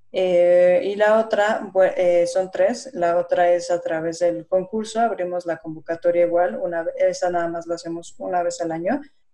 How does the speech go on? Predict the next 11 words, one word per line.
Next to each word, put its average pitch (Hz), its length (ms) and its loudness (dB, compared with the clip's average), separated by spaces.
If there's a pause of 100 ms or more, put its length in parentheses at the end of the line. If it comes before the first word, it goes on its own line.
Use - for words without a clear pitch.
Score 185 220 0
My 175 160 -2
Pitch - 260 -10
Awards. 220 680 -2
Esta 175 360 0
va 170 100 0
a 170 60 -2
ser 170 360 -2 (220)
por 175 200 0
toda 190 120 2
la, 151 480 -2